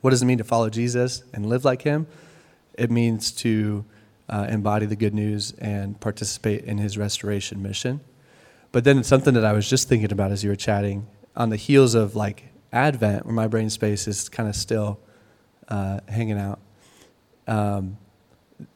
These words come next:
like, this story is incarnation. Like, you can't separate the good news as an idea and real life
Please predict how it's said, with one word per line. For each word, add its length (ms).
like, 240
this 300
story 760
is 540
incarnation. 880
Like, 380
you 140
can't 340
separate 640
the 120
good 220
news 220
as 220
an 60
idea 600
and 220
real 180
life 460